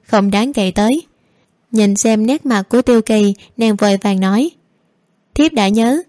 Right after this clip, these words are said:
hoàng thượng yên tâm, thiếp sẽ không chủ quan." Tiêu Kỳ nhìn Tự Cẩm, tuy được sự bảo đảm của nàng, nhưng trong lòng vẫn không thể an tâm, nghĩ tới, liền nhìn nàng nói, "Ta đem đồng ý cho nàng sai bảo."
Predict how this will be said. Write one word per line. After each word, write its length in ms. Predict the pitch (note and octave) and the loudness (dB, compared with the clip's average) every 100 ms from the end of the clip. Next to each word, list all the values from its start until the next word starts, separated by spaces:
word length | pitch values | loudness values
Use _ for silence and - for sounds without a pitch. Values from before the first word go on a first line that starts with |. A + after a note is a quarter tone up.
| _ _ | _ _
hoàng 240 | - A3+ A3 | -2 0 2
thượng 160 | G#3 | 0
yên 200 | A3 A#3+ | 0 0
tâm, 240 | A#3 A3+ A3+ - _ _ | 0 -2 -4 -10 _ _
thiếp 220 | - E4 | -2 0
sẽ 140 | - B3 | 0 -2
không 180 | A#3+ G#3+ | -2 0
chủ 200 | G3 B3+ | 0 0
quan." 240 | B3 A3 - _ _ _ _ _ _ _ _ - | 0 -2 -6 _ _ _ _ _ _ _ _ -2
Tiêu 200 | A#3 A3 | 0 2
Kỳ 280 | A3 G#3 | 0 -2
nhìn 220 | G3+ G#3 G3 | 0 -2 -2
Tự 180 | G3+ | -2
Cẩm, 360 | G3 G3 F#3+ D4+ - - _ _ | -2 -4 -4 -4 -8 -20 _ _
tuy 220 | A3+ G#3+ | 0 2
được 220 | G3+ G3 | 0 -2
sự 220 | - G3+ | -2 -2
bảo 200 | G#3+ G#3+ | -2 -2
đảm 260 | G#3+ G3 A3+ | -2 -4 -2
của 140 | B3 | -2
nàng, 300 | C4+ A3+ G3+ G3 - _ | 0 0 -2 -4 -10 _
nhưng 220 | A3+ A3 | -2 0
trong 220 | A3+ A3 | 0 -2
lòng 260 | G#3+ G3+ G3 | 0 -2 -2
vẫn 180 | G#3+ A#3+ | -4 -4
không 200 | A#3+ G#3+ | -4 -2
thể 180 | - A#3 | -4 -2
an 220 | A#3 A3 | -4 -2
tâm, 240 | A3+ A3 G#3+ - - _ | -2 -2 -4 -14 -20 _
nghĩ 180 | G3 F#3+ | -2 -2
tới, 380 | F#3+ A3+ C#4+ F#4 _ | -2 -2 -2 -6 _
liền 240 | A3+ A3 G3 | -2 0 0
nhìn 200 | G3 F#3+ | 0 0
nàng 200 | F#3+ F3+ | 0 0
nói, 280 | F#3 A#3 E4 _ _ _ _ _ _ _ _ - | 0 0 -2 _ _ _ _ _ _ _ _ -4
"Ta 180 | A3 | 0
đem 220 | G#3 G#3 G3+ | 0 0 2
đồng 160 | G3 | 0
ý 220 | - B3+ | 2 0
cho 160 | D4 A3 | 2 0
nàng 180 | G3+ F#3 | 0 0
sai 180 | G#3 G3 | -2 0
bảo." 300 | F#3 F#3+ | 0 -2